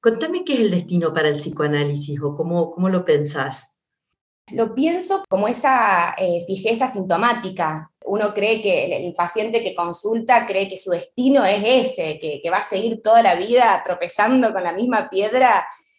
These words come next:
Speaker 2: que tiene que ver con esa fijeza que todavía no se pudo conmover un poco. Eh, lo pienso desde el lado de la fijeza sintomática, de eso que insiste, que se repite una y otra vez.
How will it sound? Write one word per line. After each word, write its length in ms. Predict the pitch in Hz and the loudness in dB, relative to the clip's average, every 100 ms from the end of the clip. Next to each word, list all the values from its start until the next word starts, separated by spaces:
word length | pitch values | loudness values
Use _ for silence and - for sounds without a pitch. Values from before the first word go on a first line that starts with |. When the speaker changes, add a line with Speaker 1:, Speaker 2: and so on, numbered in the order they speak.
| _ _ | _ _
Speaker 2:
que 80 | 165 | -6
tiene 220 | 180 240 | 0 0
que 80 | 202 | 2
ver 180 | 202 240 | 2 2
con 120 | 170 | 0
esa 240 | 185 220 208 | 0 -2 -4
fijeza 520 | 185 196 202 247 220 | -6 -4 -2 0 0
que 340 | 185 165 - - | -2 -6 -8 -4
todavía 280 | 156 185 190 | 0 2 0
no 80 | |
se 100 | 170 | -4
pudo 240 | 175 190 185 | -4 -2 -2
conmover 400 | 165 160 190 196 | -4 2 4 2
un 140 | 180 | 2
poco. 600 | 208 214 208 214 311 - | 2 2 4 6 4 2
Eh, 180 | 175 165 - _ | -6 -8 -12 _
lo 180 | 170 - | -6 0
pienso 280 | 196 202 233 | 0 2 0
desde 140 | 196 | 2
el 40 | |
lado 140 | 185 220 | 4 4
de 80 | 196 | 4
la 100 | 175 | -2
fijeza 380 | 160 196 196 | -6 -4 -4
sintomática, 720 | 190 165 165 208 185 170 156 156 | -4 -2 0 0 0 -4 -4 -2
de 140 | 160 | -2
eso 280 | 175 196 190 _ _ _ _ _ | -2 -4 -6 _ _ _ _ _
que 80 | 175 | -6
insiste, 680 | 160 160 208 - - 160 156 | -6 -6 -8 -8 -6 -6 -6
que 80 | |
se 140 | - 156 | -10 -6
repite 580 | 151 190 190 180 160 156 | -6 -6 -6 -2 -2 -2
una 240 | 175 180 | -2 0
y 80 | 175 | -2
otra 240 | 175 160 | 0 2
vez. 380 | 165 156 156 | 2 0 -4